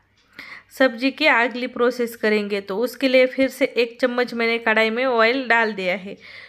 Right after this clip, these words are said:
तो यहाँ पे ये कढ़ाई में हमारा ऑयल अच्छे से गर्म हो चुका है।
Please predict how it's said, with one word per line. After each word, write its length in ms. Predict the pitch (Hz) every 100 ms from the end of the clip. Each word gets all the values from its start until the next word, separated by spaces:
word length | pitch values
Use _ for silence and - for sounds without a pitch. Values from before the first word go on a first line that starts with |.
| _ _
तो 80 | 254
यहाँ 340 | 262 269 294 294
पे 100 | 285
ये 140 | 277
कढ़ाई 320 | 277 262 262
में 160 | 269 262
हमारा 360 | 247 240 240 240
ऑयल 280 | 240 240 -
अच्छे 320 | 226 226 240
से 180 | 233 277
गर्म 340 | 247 226 262 320 285
हो 80 | 285
चुका 280 | 285 233 202
है। 180 | 202